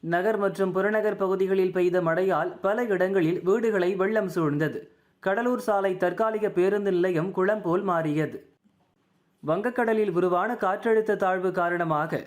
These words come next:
தமிழகம் மற்றும் புதுச்சேரியில் பல்வேறு இடங்களில் இடி மின்னலுடன் கனமழை வெளுத்து வாங்கியது. கனமழை காரணமாக புதுச்சேரியின் காரைக்கால், தமிழகத்தின் மயிலாடுதுறை மாவட்டங்களில் பள்ளி கல்லூரிகளுக்கு இன்று விடுமுறை விடப்பட்டது.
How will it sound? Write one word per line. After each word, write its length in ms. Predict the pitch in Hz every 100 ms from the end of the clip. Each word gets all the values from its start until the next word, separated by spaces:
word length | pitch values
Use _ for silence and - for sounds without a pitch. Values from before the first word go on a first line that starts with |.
| -
தமிழகம் 460 | 190 226 240 240 214
மற்றும் 300 | 196 196 170
புதுச்சேரியில் 800 | 180 196 202 185 196 156 175 -
பல்வேறு 460 | 180 208 247 220
இடங்களில் 600 | 175 170 175 185 185 185 -
இடி 260 | 196 247
மின்னலுடன் 520 | 214 190 180 175 220
கனமழை 520 | 170 180 226 208 170 190
வெளுத்து 360 | 196 220 214
வாங்கியது. 680 | 185 165 156 151 151 - - _ _ -
கனமழை 460 | 170 190 202 196 185
காரணமாக 640 | 190 185 180 175 185 240
புதுச்சேரியின் 680 | 202 196 196 214 202 196 190
காரைக்கால், 720 | 175 175 175 165 175 180 - - -
தமிழகத்தின் 640 | 185 226 233 220 208 175
மயிலாடுதுறை 540 | 170 220 226 214 202
மாவட்டங்களில் 800 | 180 175 175 165 185 202 156 -
பள்ளி 280 | - 196 233
கல்லூரிகளுக்கு 680 | 214 180 185 185 180 180 175
இன்று 360 | 190 180 208 190
விடுமுறை 420 | 202 220 214 196
விடப்பட்டது. 680 | 170 160 151 160 143 95